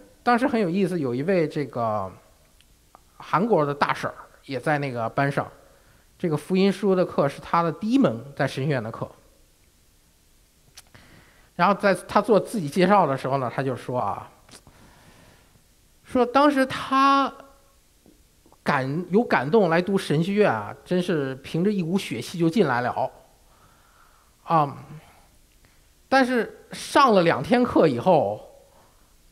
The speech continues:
觉得真是她是好，好傻跑来，她都不知道她跑来做什么。她听了两，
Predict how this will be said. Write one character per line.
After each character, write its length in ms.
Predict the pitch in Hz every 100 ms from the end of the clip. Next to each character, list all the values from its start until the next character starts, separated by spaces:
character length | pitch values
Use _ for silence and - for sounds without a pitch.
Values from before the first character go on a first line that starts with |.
| _ _ _ _ _
觉 220 | - 208
得 160 | 226 220
真 240 | 233 233
是 240 | - 196 160
她 340 | - - 220
是 200 | - 175
好， 960 | - - - 107 113 110 123 147 135 127 - _ _ _ _ _ _ _ _
好 260 | - 330 208
傻 320 | - 98 - - -
跑 180 | 311 127
来， 240 | 110 120 - - _ _
她 140 | 247
都 100 | 277
不 140 | 285
知 40 | 269
道 120 | 226
她 120 | 214
跑 180 | 220 139
来 60 | 175
做 280 | 302 214
什 100 | 143
么。 100 | 101 - - _ _ _ _ _ _ _ _ _ _ _
她 140 | -
听 180 | - 302
了 80 | 277
两， 320 | 185 143 180